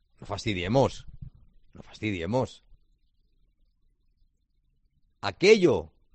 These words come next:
aquellas situaciones con dinero era mucho peor que la actual. El problema es que hemos hecho una revolución que no ha servido absolutamente para nada. Para nada, porque estamos peor.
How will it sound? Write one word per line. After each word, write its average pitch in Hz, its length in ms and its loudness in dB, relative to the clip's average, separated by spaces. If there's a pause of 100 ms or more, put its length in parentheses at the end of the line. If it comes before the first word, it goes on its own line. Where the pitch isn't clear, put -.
(120)
aquellas 165 420 0
situaciones 131 720 -2
con 92 160 -6
dinero 131 320 -2
era 151 160 2
mucho 160 300 -2
peor 139 180 0
que 190 100 -2
la 165 60 2
actual. 113 540 0 (1040)
El 92 120 -8
problema 160 360 2
es - 80 -2
que 117 360 -4 (160)
hemos 139 260 -4
hecho 165 200 -2
una 113 140 -2
revolución 170 680 2 (680)
que 117 120 -8
no 120 60 -4
ha 123 40 -4
servido 156 380 2
absolutamente 143 680 -2
para 104 240 -2
nada. 90 360 -8 (1040)
Para 165 240 6
nada, 165 380 2 (520)
porque 117 180 0
estamos 143 340 2
peor. 120 380 2